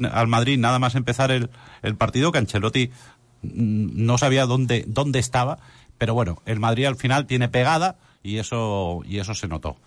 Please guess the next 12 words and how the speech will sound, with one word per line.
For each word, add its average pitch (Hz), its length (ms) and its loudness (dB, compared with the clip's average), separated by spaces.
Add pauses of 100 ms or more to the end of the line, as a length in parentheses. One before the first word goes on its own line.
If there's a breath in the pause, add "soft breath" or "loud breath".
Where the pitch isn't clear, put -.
(240 loud breath)
Y 98 80 -2
el 101 140 2
sueño 120 280 2
del 123 120 2
Girona 127 300 0
que 127 100 -2
veremos 95 340 -2
a-, 85 180 -2
hasta 87 160 -4
dónde 85 240 0
llega, 180 220 0
claro. - 240 -2